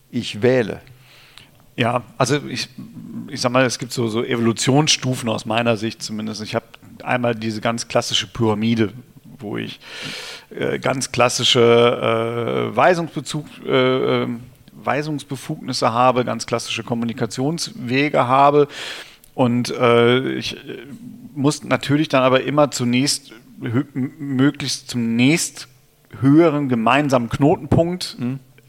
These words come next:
Speaker 2: kommunizieren und eskalieren und da kann erst die Entscheidung getroffen werden.
Speaker 1: Okay.
Speaker 2: Das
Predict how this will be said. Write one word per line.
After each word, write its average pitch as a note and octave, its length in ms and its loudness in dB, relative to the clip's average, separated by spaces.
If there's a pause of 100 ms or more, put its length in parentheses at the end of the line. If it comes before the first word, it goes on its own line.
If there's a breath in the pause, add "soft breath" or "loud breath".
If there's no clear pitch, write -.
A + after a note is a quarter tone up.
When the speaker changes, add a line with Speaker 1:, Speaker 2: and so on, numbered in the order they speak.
(340)
Speaker 2:
kommunizieren E3+ 760 2
und B2+ 140 -2
eskalieren D#3 720 4 (260 loud breath)
und A#2 140 -4
da B2+ 140 6
kann C3 160 -2
erst B2 200 -6
die B2 40 -4
Entscheidung A#2 400 -6
getroffen A2 360 -16
werden. - 180 -14 (200)
Speaker 1:
Okay. - 260 -12 (440)
Speaker 2:
Das - 240 -4